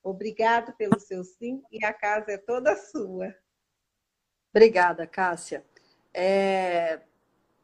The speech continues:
Speaker 2: Justamente o que você, o que você disse, é extremamente importante que as pessoas,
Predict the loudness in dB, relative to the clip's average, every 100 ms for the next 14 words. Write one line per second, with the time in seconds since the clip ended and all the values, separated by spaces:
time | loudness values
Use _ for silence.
0 | _ _ _ _ -12 -6 -6 2 6 6
1 | 4 -6 -4 -4 -2 -4 -4 -6 -6 -2
2 | -2 0 -2 -4 -4 -6 -8 -10 -6 -2
3 | 0 -2 -4 2 4 4 2 -2 -6 -8
4 | -6 0 -2 0 -2 -2 -6 -8 -4 -4
5 | -4 -6 0 2 2 0 -2 -8